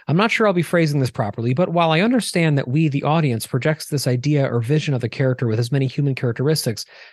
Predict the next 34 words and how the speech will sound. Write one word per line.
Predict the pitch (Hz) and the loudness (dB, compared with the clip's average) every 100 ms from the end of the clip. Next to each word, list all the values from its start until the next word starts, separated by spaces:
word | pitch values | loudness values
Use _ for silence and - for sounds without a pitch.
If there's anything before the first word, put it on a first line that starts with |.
| - | -6
since | 120 | -2
he's | 127 | -2
played | 123 139 127 | 0 0 2
by | 117 | 0
a | |
human | 104 123 107 | 0 0 0
being | 120 131 | 0 2
and | 123 | 0
is | 117 | 0
obviously | 113 110 113 | 0 0 -2
meant | 110 - | -2 0
to | |
look | 139 196 | 0 0
like | 113 104 | -2 -4
one, | 101 101 117 - - - | -6 -8 -8 -12 -20 -6
this | 160 156 | -2 2
whole | 247 | 0
concept | - 202 185 170 147 | 2 0 0 0 -2
of | 123 | 0
good | 151 151 | 0 2
and | 131 | 2
evil | 139 131 | 0 0
for | 120 120 | 0 0
an | 131 | 2
android, | 170 175 131 107 107 | 2 2 2 0 0
I | 139 | 0
don't | 151 143 | 2 2
buy | 120 110 | 0 0
at | 120 | 0
all." | 120 - - _ _ _ _ _ _ _ - | 0 -2 -10 _ _ _ _ _ _ _ -6
Same | - 175 | 0 2
goes | 160 147 | 2 2
with | 139 | 2
Ash. | 139 107 - | 2 0 -6